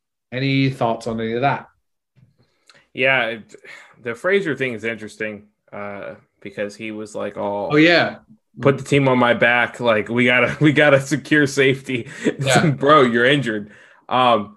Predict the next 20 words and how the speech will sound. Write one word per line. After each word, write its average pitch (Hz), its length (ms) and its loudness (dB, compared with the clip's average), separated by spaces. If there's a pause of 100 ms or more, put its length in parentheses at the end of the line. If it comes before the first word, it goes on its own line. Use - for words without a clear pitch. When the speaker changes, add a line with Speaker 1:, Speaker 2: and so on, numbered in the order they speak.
(120)
Speaker 2:
but 165 140 6
also, 185 540 6
like, 143 280 4
I 143 80 0
don't 143 120 2
know. 120 100 0
I 120 120 0
feel 190 260 0
like 165 300 0
there 147 180 2
were, 139 160 -2
I 147 60 0
wouldn't 202 180 0
say 202 80 0
injury 143 380 -4
concerns 135 440 -4
with 135 120 -10
Ryan 143 280 0
Fraser, 147 380 -4
but 120 300 -2